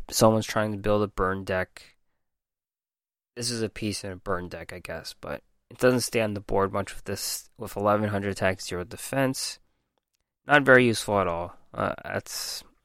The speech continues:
that's what I have to say, but usually if you've collected enough S R tickets, you can afford,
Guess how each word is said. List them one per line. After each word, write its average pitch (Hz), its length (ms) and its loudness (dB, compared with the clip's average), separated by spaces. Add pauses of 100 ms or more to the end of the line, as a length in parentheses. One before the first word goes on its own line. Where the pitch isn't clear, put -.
(720)
that's 107 120 -12
what 107 60 4
I - 20 4
have 92 60 0
to - 80 -14
say, 87 300 -2
but 95 200 2 (500)
usually 123 360 6
if 107 80 2
you've 104 160 -6
collected 107 420 0
enough 98 280 0
S 92 200 -2
R 98 80 -8
tickets, - 440 -16
you - 60 -14
can - 180 -14
afford, 95 400 2